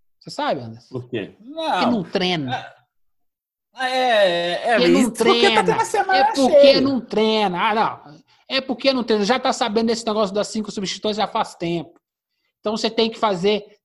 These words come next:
Speaker 1: você tem que ter no mínimo de cinco a dez cenários com variações de substituições.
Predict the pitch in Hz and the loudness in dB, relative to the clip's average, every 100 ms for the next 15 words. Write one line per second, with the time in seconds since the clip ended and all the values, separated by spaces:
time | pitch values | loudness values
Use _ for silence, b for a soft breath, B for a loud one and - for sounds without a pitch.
0 | _ _ _ _ _ - 190 190 220 214 | _ _ _ _ _ -10 -10 -2 -2 -2
1 | 220 208 202 190 - _ - - - 240 | -4 -2 -2 -4 -12 _ -18 -14 -12 -4
2 | 254 359 330 339 349 320 285 - - - | 0 0 4 4 4 4 2 0 -2 0
3 | 311 339 320 262 196 220 226 - 220 180 | 2 2 0 0 0 -2 -2 -4 -4 -2
4 | 175 175 175 143 127 113 - - _ _ | -4 -2 -2 -6 -10 -12 -16 -20 _ _
5 | _ - 226 233 202 196 196 202 175 - | _ -2 0 0 0 -2 0 -2 -4 -8
6 | 175 190 180 180 190 175 170 170 175 170 | -8 -8 -6 -8 -10 -10 -10 -10 -12 -10
7 | 160 151 147 135 - | -10 -10 -10 -14 -20